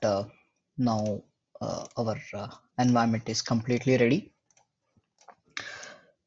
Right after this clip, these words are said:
Uh, <clears throat> uh,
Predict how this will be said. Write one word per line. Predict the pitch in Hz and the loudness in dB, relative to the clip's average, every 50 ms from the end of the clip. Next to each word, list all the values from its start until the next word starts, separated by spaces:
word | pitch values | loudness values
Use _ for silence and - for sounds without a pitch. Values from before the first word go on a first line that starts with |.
| _ | _
Uh, | - 151 147 151 147 147 143 143 - - _ _ _ _ - | 12 12 12 12 12 12 12 10 6 0 _ _ _ _ -4
<clears throat> | 143 - - - - 135 - - - _ _ _ _ - - _ _ _ _ _ _ _ _ _ _ | 0 2 4 4 4 2 -2 -6 -14 _ _ _ _ -20 -20 _ _ _ _ _ _ _ _ _ _
uh, | 170 160 160 156 156 151 160 | 8 10 12 12 10 10 8